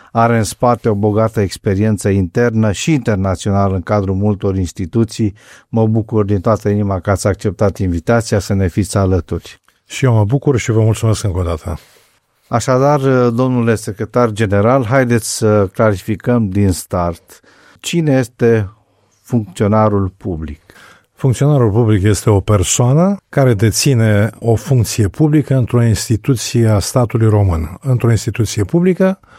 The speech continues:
Speaker 2: sau într-o autoritate publică, și exercită atribuții de putere publică într-o instituție. Spuneați mai devreme de oarecare diferență sau care ar fi diferența între un funcționar public și un alt, uh,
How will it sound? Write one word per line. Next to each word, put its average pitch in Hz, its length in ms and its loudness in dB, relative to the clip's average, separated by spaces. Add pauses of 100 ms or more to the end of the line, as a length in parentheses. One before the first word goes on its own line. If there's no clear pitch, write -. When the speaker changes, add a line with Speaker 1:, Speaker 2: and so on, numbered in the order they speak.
(120)
Speaker 2:
sau 160 240 0
într-o 147 200 2
autoritate 117 640 2
publică, 180 540 0 (100)
și - 180 -2
exercită 131 840 2 (120)
atribuții 120 680 0
de 110 140 2
putere 120 500 0
publică 92 760 -2 (240)
într-o 113 280 0
instituție. 101 560 -4
Spuneați 139 320 0
mai 135 100 2
devreme 131 340 2
de 110 280 2 (640)
oarecare 123 500 2
diferență 113 640 2
sau 107 320 2
care 135 240 2
ar 107 80 2
fi - 140 -2
diferența 117 520 0
între 107 420 2 (640)
un 139 260 2
funcționar 113 500 2
public 160 560 0
și 101 200 -6
un 127 200 4
alt, 139 360 0
uh, 113 380 4